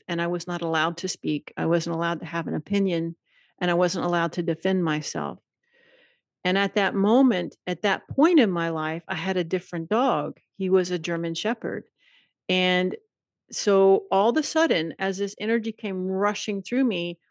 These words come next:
I went back to meditation. I said, "Okay, let's do this. Show me everything I need to see. Tell me everything I need to hear.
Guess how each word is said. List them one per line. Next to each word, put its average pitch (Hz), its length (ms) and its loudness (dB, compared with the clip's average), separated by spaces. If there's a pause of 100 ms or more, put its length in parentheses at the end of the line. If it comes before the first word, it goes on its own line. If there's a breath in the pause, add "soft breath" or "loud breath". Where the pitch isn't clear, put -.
I 190 100 -2
went 175 220 -2
back 208 240 -2
to 254 120 2
meditation. 226 680 0
I 180 160 -4
said, 175 180 -6
"Okay, 202 640 -2
let's 202 240 -6
do 226 220 0
this. 170 260 2
Show - 340 0
me 202 160 0
everything 214 400 -4
I 214 80 -4
need 214 220 -4
to 226 120 -8
see. 214 480 -2
Tell 196 200 -6
me 202 140 -2
everything 202 340 -4
I - 80 -2
need - 220 -4
to 202 100 -12
hear. 175 500 -2